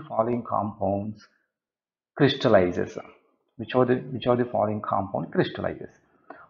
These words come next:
Okay, if you take, um, some metal chloride, M C L, M C L N, and, uh,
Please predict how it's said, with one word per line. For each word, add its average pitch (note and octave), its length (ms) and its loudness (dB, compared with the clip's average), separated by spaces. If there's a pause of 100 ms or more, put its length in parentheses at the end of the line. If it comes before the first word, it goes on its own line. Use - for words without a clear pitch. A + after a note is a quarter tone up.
Okay, - 300 -8
if D#3+ 200 -2
you D3 80 0
take, A3+ 380 6
um, B2 260 4 (1200)
some A2+ 260 4
metal C#3 380 8
chloride, A2+ 580 10 (840)
M A#2 380 0 (1300)
C A2+ 300 2
L, G#2+ 160 6 (720)
M A2 280 0
C G#2+ 220 -2
L G#2+ 180 2 (120)
N, F#2+ 360 0 (1040)
and, A2 320 4
uh, F#2+ 220 2